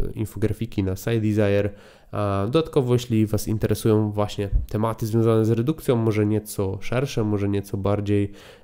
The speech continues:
e, zaawansowane, to zapraszam do nowego szkolenia Redukcja trzy zero, dostępnego na gains desire kropka p l. Z kodem wiedza dziesięć macie jeszcze dziesięć procent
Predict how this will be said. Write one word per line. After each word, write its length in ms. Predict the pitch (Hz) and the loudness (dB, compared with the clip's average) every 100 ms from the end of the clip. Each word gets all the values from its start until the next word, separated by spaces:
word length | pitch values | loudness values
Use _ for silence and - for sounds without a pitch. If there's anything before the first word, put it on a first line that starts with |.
| - | -6
e, 380 | 110 104 101 104 | -2 0 0 2
zaawansowane, 720 | 113 104 104 110 107 120 104 | 2 2 0 -2 -2 0 0
to 280 | 101 98 104 | 0 -2 -2
zapraszam 580 | 101 98 104 - 98 98 | -2 -4 -6 -6 -6 -2
do 140 | 101 | -2
nowego 300 | 101 101 98 | 0 -2 -2
szkolenia 460 | - 101 107 117 104 | -4 -2 0 2 2
Redukcja 440 | 104 104 - 104 | 2 0 -2 -6
trzy 200 | - - | -6 -4
zero, 380 | 104 113 107 101 110 | -2 0 2 0 -4
dostępnego 680 | 101 104 104 101 104 101 | -4 -4 -4 -2 -2 -2
na 160 | 101 101 | -2 -2
gains 480 | 101 101 101 101 110 | -2 -4 -4 -8 -2
desire 220 | 104 98 | 0 0
kropka 380 | - 104 - 101 | -2 -4 -4 -6
p 140 | - | -2
l. 160 | 131 123 | 0 0
Z 100 | - | -2
kodem 480 | - 107 107 104 101 | -4 0 0 0 2
wiedza 360 | 113 107 107 | 4 6 4
dziesięć 340 | 104 101 104 107 | 4 0 -4 -6
macie 220 | 101 - | -8 -10
jeszcze 200 | - 101 | -10 -8
dziesięć 220 | 101 98 | -6 -6
procent 400 | 101 104 98 | -6 -4 -6